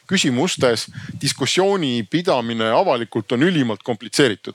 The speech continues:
Et sul läheb viis minutit, on ju, ja ilmub välja keegi,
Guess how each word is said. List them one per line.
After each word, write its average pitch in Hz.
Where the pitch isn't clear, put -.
Et 110
sul 151
läheb 156
viis 208
minutit, 220
on 139
ju, 135
ja 139
ilmub 170
välja 180
keegi, 151